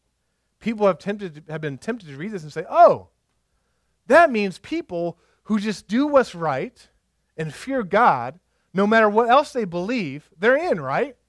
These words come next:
That Cornelius <laughs> didn't need to hear the gospel.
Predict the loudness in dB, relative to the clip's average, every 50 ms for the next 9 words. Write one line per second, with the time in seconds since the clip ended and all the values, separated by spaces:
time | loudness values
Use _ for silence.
0 | _ _ _ _ _ _ _ _ _ _ 0 0 0 0 0 0 0 0 0 -2
1 | -2 -4 -6 -6 -6 -4 -2 -2 -4 -4 -8 -8 -6 -6 -6 -6 -8 -12 -10 -8
2 | -6 -6 -6 -8 -12 -12 -10 -8 -6 -6 -6 -8 _ -4 -4 -4 -4 -6